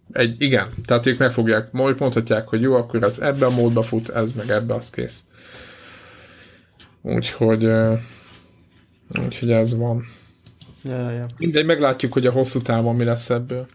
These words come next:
Speaker 1: Beszéljünk itt a Golden Joys-, ö, Joystickről egy picit? Az a kérdésem. Ö, most tartották meg a...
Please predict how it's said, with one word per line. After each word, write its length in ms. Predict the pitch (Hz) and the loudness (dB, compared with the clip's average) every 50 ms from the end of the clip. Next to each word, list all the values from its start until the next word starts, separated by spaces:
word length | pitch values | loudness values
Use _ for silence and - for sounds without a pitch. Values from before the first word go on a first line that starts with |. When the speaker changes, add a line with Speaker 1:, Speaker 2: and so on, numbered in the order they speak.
| _ - - - - - | _ -18 -18 -18 -18 -10
Speaker 1:
Beszéljünk 440 | - 147 151 156 - 190 180 175 - | 0 0 0 2 2 2 2 2 0
itt 120 | 196 185 | 0 0
a 80 | 190 170 | 0 2
Golden 360 | 175 180 175 170 180 175 170 165 | 4 4 4 4 4 2 2 2
Joys-, 280 | - 185 175 170 170 - | 2 2 2 2 0 -2
ö, 340 | 165 170 156 127 151 147 147 147 | -4 -6 -4 0 0 0 0 2
Joystickről 540 | 151 165 160 160 160 - 160 - - 170 165 | 2 2 2 2 0 -4 -6 -2 2 0 0
egy 80 | 160 - | 2 0
picit? 440 | - 165 - - 123 120 - - - - - - _ _ - - _ - - - _ _ _ _ _ _ - _ _ _ _ _ _ _ _ _ _ _ - - - - - - - - - - - - _ _ _ _ _ _ _ _ | -4 -2 0 0 0 0 -2 -12 -16 -20 -20 -20 _ _ -20 -20 _ -20 -20 -20 _ _ _ _ _ _ -20 _ _ _ _ _ _ _ _ _ _ _ -20 -20 -20 -20 -20 -20 -20 -20 -20 -20 -20 -20 _ _ _ _ _ _ _ _
Az 120 | - 143 139 | 0 2 2
a 80 | 135 | 2
kérdésem. 720 | 127 - 135 123 120 120 127 117 117 - - 120 117 120 117 - - - - - - - - - - - - - _ _ _ _ _ _ - _ _ _ _ _ _ _ _ _ _ _ _ _ | 4 4 2 2 4 4 2 2 2 0 0 0 0 0 -2 -4 -12 -20 -20 -20 -20 -20 -20 -20 -20 -20 -20 -20 _ _ _ _ _ _ -20 _ _ _ _ _ _ _ _ _ _ _ _ _
Ö, 320 | - - 127 127 123 123 123 | -4 0 2 4 4 4 2
most 280 | 127 127 127 123 - | 2 2 0 0 2
tartották 540 | - 123 117 117 - 123 117 - 135 - - | 2 2 2 2 0 -2 0 0 0 0 2
meg 120 | 123 117 120 | 0 0 0
a... 140 | 120 120 | 0 0